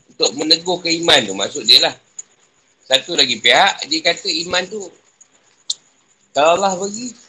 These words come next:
boleh beriman. Kalau tak bagi, dia takkan beriman. Ha. Maknanya, pendapat yang kuat tadi,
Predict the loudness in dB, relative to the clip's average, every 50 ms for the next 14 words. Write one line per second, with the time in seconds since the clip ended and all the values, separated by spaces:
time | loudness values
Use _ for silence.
0 | _ _ -4 0 0 0 2 2 0 2 2 0 -2 -4 -4 -10 _ _ _ _
1 | _ _ _ _ _ _ _ _ _ _ -20 -20 _ _ _ -20 _ _ _ _
2 | _ _ -4 0 2 2 2 2 4 2 2 2 0 -6 -6 -6 -6 -6 -8 -10
3 | -14 -18 _ _ _ _ _ _ -6 -2 -2 0 2 2 0 0 -2 -6 -6 -4
4 | -4 -6 -6 -8 _ _ _ _ _ _ _ _ _ _ _ _ _ _ _ -20
5 | _ -18 -18 -20 _ _ _ _ _ _ _ -20 _ _ _ _ -2 -2 0 0
6 | -2 -2 0 0 -2 -2 -4 -6 -12 -12 -6 -4 0 0 0 0 0 0 2 4
7 | 4 4 4 2 -2 -2 -2 -2 -2 -6 -10 -10 -10 -14 -14